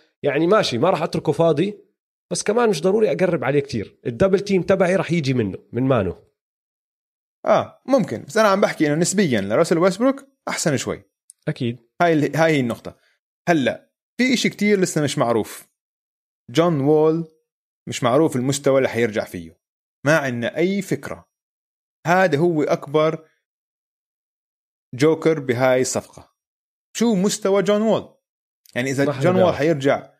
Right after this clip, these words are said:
Speaker 2: يعني لو جون وول بيرجع ثمانين بالمية من مستوى،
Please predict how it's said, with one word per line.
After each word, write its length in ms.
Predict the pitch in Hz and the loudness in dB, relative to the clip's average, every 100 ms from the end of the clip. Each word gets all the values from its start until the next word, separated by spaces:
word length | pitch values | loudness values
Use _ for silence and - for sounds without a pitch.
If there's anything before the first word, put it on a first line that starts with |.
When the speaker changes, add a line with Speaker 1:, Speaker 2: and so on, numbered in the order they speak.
| _ _ _ | _ _ _
Speaker 2:
يعني 140 | 131 131 | -4 -2
لو 140 | 131 | 0
جون 260 | 131 214 208 | 0 0 0
وول 220 | 196 165 | 0 2
بيرجع 540 | 160 139 120 107 - _ _ _ _ _ _ _ _ | 0 0 0 -2 -6 _ _ _ _ _ _ _ _
ثمانين 360 | 127 127 160 165 | -2 0 2 2
بالمية 560 | 151 151 151 185 196 - - | 0 0 0 -2 -4 -12 -8
من 120 | 123 | -4
مستوى، 520 | 127 - 123 143 185 | -4 0 0 0 -2